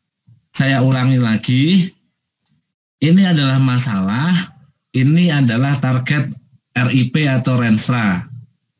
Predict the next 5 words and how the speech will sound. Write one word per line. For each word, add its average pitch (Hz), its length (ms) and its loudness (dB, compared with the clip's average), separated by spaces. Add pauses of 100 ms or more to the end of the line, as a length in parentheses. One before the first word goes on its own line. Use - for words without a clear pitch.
(640)
Maka, 156 640 0 (640)
usulan 170 640 2
penelitian 156 720 2
Bapak 110 320 0
Ibu 120 480 0